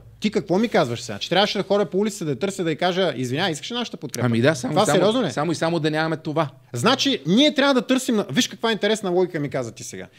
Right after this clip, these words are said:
Speaker 1: Ние трябва да търсим подкрепа навсякъде. Ние трябва да ходим да, да
Speaker 2: Да,
Speaker 1: подкрепяме всички
Speaker 2: това
Speaker 1: други.
Speaker 2: не е търсен, това е обединение.
Speaker 1: Виж, ето, а, ето сега докъде стигнахме. Знаеш ли каква беше целта на този проект? Ето това беше целта. Целта на проекта беше ВЪЗРАЖДАНЕ да го няма. За да може да се каже: „Ето,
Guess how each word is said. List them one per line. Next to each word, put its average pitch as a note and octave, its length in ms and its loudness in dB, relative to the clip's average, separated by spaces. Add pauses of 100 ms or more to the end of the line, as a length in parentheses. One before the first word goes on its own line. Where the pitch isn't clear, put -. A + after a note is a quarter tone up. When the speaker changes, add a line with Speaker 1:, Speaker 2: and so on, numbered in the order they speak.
Speaker 1:
Ние C4+ 180 4
трябва C4 200 0
да A3+ 80 -2
търсим A#3+ 320 -2
подкрепа G3+ 420 0
навсякъде. B2 600 -4 (460)
Ние B3+ 200 4
трябва C4 220 4
да B3+ 80 4
ходим B3 260 4
да, G3 100 0
да - 140 -14
Speaker 2:
Да, C#3+ 200 2
Speaker 1:
подкрепяме A#3 460 6
всички - 320 0
Speaker 2:
това C#3+ 80 6
Speaker 1:
други. F3+ 160 6
Speaker 2:
не G3 60 2
е - 20 -10
търсен, F3+ 340 -2 (160)
това D#3+ 120 6
е E3+ 40 10
обединение. C#3 640 0
Speaker 1:
Виж, - 360 0
ето, G3 380 2
а, G#3+ 200 2 (260)
ето G#3 320 2
сега G#3 280 2
докъде F#3+ 300 0
стигнахме. D3+ 460 -6
Знаеш E3+ 300 -2
ли B3+ 40 -8
каква B3+ 160 2
беше A#3 180 2
целта G#3 240 -2
на F3+ 120 -2
този C3 220 -4
проект? A2+ 280 -10 (200)
Ето F#3+ 220 0
това F3 160 0
беше F3 240 -2
целта. B2 360 -8 (280)
Целта D3+ 260 -2
на A3 100 -2
проекта G#3 300 -4
беше F#3+ 220 -2
ВЪЗРАЖДАНЕ D#3+ 460 -2
да C#3+ 80 -4
го B2+ 100 -6
няма. B2 260 -6 (280)
За C#3 140 -2
да C#3+ 80 2
може G3+ 200 6
да G3+ 40 2
се F3+ 140 -4
каже: F#3+ 260 4
„Ето, F3 280 4